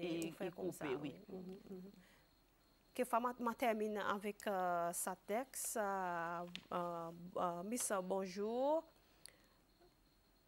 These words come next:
Speaker 2: Dit les, euh, Tété is the best. C'est ça que nous peut dire, dit les Tété. As long que capable de donner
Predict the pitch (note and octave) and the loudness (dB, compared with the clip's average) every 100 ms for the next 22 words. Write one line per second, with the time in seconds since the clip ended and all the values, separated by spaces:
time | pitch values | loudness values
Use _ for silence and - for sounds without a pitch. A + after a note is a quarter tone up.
0 | _ _ _ _ _ _ _ _ - - | _ _ _ _ _ _ _ _ -20 -20
1 | _ - G3 A3+ G#3+ G#3 G#3 G3 - G#3+ | _ -10 -2 0 4 6 8 6 4 4
2 | - G#3+ A3 - A3+ G#3+ F#3 F#3+ F#3 F#3 | 4 4 4 2 0 2 2 4 6 6
3 | C4 A#3+ A#3 B3 A#3+ A#3 A3 F#3 A3+ A3 | 4 4 2 2 0 -2 -2 0 -2 0
4 | G3 G3 G#3 A3 G3+ C4 C#4 D4 C4+ B3 | -2 2 4 4 4 2 2 2 6 8
5 | A#3 A#3+ G#3+ G#3+ B3 A3+ A3+ A#3+ C4+ | 6 4 4 6 6 6 2 2 0